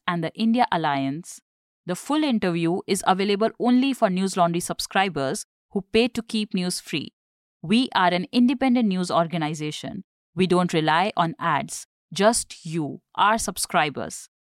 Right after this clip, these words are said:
And if you aren't one already, head on to newslaundry dot com slash subscribe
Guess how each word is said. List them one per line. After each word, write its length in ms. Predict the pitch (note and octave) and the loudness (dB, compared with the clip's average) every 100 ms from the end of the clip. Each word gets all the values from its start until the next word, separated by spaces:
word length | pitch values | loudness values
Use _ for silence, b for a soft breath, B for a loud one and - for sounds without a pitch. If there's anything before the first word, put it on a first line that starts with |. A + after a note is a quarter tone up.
| _ - | _ -2
And 260 | F#3+ B3+ | 2 2
if 140 | B3+ - | 2 0
you 80 | G#3 | 2
aren't 220 | G3 F#3 | 2 0
one 320 | E3+ G3 B3 | 2 2 2
already, 580 | - F#3+ G3+ E3+ D3+ F3+ - _ _ | 4 2 2 0 -4 -8 -12 _ _
head 180 | - B3 | 0 2
on 200 | C#4 C#4 | 4 2
to 100 | B3+ | 2
newslaundry 500 | G3+ G#3+ G3 F#3 F3+ | 0 0 0 0 0
dot 240 | D#3+ D#3+ | 0 0
com 360 | - D#3 C#3+ F3+ | 2 2 2 -2
slash 420 | - G3+ G3 A#3+ | -6 0 2 2
subscribe 600 | - F#3 - F#3 D3+ D3+ | -2 -4 -2 0 2 0